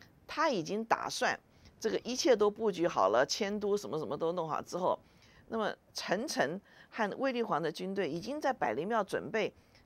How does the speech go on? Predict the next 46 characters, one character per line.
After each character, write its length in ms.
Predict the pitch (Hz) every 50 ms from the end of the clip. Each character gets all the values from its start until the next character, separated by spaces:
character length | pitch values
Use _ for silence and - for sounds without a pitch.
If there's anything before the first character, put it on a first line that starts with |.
| _ -
就 80 | - 262
要 260 | 269 254 226 208 - - _ _ _ _ _ _ _ _ _ _
一 100 | - 277
举 220 | 277 - 175 147
就 100 | 175 226
把 140 | 214 175 139
红 260 | - - 180 160 196
军 220 | 214 233 233 240 233
歼 180 | - 247 254
灭 220 | 254 285 311 330 285
了。 260 | 190 127 - - - - - - - - - - - _
结 160 | - - 262 311
果 160 | 302 254 196 185
呢， 160 | 190 196 208
人 200 | 185 170 170 -
算 240 | - - 247 214 208
不 80 | 214
如 140 | 214 190 185
天 260 | 196 - 240 226 226
算， 220 | 233 - 220 - - - - - - - -
就 240 | - - 339 311 247
差 300 | 226 - - - 240 240
那 80 | 247 254
么 140 | 226 190 165
两 160 | 123 82 107
个 80 | 160
礼 100 | 160 95
拜 240 | - - 151 90 - - - - - - - - -
发 160 | - - 156
生 180 | 160 - 156 147
了 80 | 127 123
西 160 | - - 135
安 120 | 127 139
事 160 | 135 - 113
变， 200 | - 117 90 -
所 140 | - - 139
以 60 | 107
他 180 | - - 151 143
写 240 | - - 85 - - - - - - - - _
“汉 360 | - - - - 302 240 175 156
卿”， 300 | - - - 185 175 -
就 100 | - 165
是 120 | - 80
张 200 | - 139 123 139
学 140 | 135 - 80
良， 180 | 64 53 -